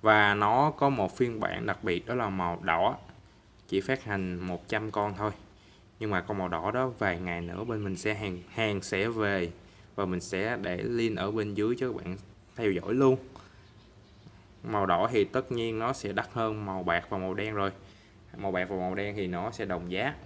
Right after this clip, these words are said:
Màu, màu đỏ thì chỉ có một trăm con thôi. Một trăm con trên toàn thế giới nhé. Rồi ok, đây là mình sẽ mở hộp. Ôi, mở nắp ra.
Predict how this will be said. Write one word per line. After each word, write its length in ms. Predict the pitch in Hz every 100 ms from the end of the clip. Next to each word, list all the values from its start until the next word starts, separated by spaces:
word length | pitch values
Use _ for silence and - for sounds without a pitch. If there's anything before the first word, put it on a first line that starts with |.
| 107
Màu, 260 | 92 87 - - - - -
màu 200 | 92 85
đỏ 260 | 87 87 120
thì 180 | 117 98
chỉ 200 | - 98
có 100 | 131
một 180 | 104 -
trăm 200 | 104 107
con 220 | 107 107
thôi. 160 | - 123 - - - - - - - - -
Một 260 | 98 - -
trăm 240 | 110 110
con 240 | 104 107
trên 240 | 104 107 101
toàn 300 | 98 92 87
thế 80 | 110
giới 260 | 113 131
nhé. 160 | 160 156 - - - - - - - - - - - - - - -
Rồi 300 | 98 98 95
ok, 240 | 98 101 -
đây 480 | 107 110 104 104
là 360 | 101 95 92 85
mình 140 | 92
sẽ 180 | 92 92
mở 160 | 92 101
hộp. 280 | 98 73 - - - -
Ôi, 160 | - 113
mở 140 | 101
nắp 240 | 107 135 135
ra. 160 | 110